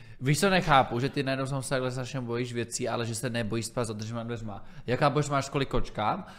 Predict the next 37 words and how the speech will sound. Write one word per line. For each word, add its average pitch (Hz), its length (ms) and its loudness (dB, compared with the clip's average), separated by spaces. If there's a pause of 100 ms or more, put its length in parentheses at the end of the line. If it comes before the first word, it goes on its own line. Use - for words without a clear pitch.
(140)
ale 123 120 8
já, 143 120 10
i - 20 6
kdybych 135 220 4
měl 135 120 2
koček 135 300 0
patnáct, 127 360 2
tak 131 120 0
já 123 120 6
prostě 127 260 -2
neusnu 123 480 -4
s 117 60 -8
otevřenýma 113 460 -6
dveřma. 107 440 -6
Já 113 80 -6
si 117 100 -8
cítím 127 200 -2
hrozně 120 280 0
jako 120 400 2 (360)
nesafe 113 640 2 (260)
někde, 113 280 -2
když 110 140 -2
jsou - 200 -6
otevřené 107 380 2
dveře. 107 360 2
To 123 60 -4
je 131 180 -2
hrozně 123 140 -2
takový, 131 200 -2
jakože, 135 300 2 (260)
kdyby 139 160 2
šel 151 120 2
nějaký 139 220 4
zabiják, 135 340 2
tak 135 100 -4
ti, 135 160 -4
tak 131 160 -2